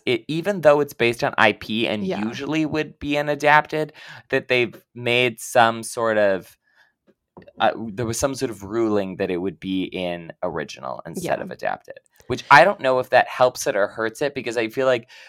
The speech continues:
Speaker 1: most years there's one of those categories that's really weak and one of the categories that's a lot stronger.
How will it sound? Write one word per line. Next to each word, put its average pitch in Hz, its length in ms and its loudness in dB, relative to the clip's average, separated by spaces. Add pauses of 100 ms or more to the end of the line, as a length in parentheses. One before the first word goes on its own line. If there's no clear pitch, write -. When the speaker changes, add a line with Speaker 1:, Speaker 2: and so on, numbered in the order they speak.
(100)
Speaker 1:
most 127 420 -2
years 127 280 -4
there's 110 220 -6
one 104 280 4
of 120 80 -4
those 127 240 -6
categories 135 580 0
that's 107 220 -16
really 107 340 -2
weak 104 460 -6
and 95 160 -8
one 95 180 2
of 98 60 -6
the 101 60 -6
categories 107 520 -2
that's 95 160 -16
a 98 60 -6
lot 101 220 4
stronger. 98 580 -4